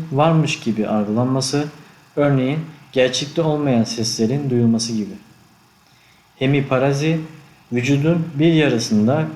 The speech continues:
kuvvetsizliktir. Hemipleji, vücudun bir yarısını etkileyen felçtir. Hidrorosfalus, hidrosefali, doğuştan meydana gelen anomali durumu olup beyin karıncıklarında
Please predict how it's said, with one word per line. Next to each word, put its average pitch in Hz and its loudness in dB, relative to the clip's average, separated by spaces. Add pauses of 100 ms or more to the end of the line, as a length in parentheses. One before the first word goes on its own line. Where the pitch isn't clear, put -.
kuvvetsizliktir. 110 -2 (840)
Hemipleji, 139 0 (580)
vücudun 135 2
bir 165 4
yarısını 117 0
etkileyen 123 0 (200)
felçtir. - -4 (1300)
Hidrorosfalus, 151 0 (200)
hidrosefali, 127 0 (840)
doğuştan 131 2
meydana 151 2
gelen 127 2 (400)
anomali 135 2
durumu 120 2 (160)
olup 110 -2 (360)
beyin 143 2
karıncıklarında 131 -2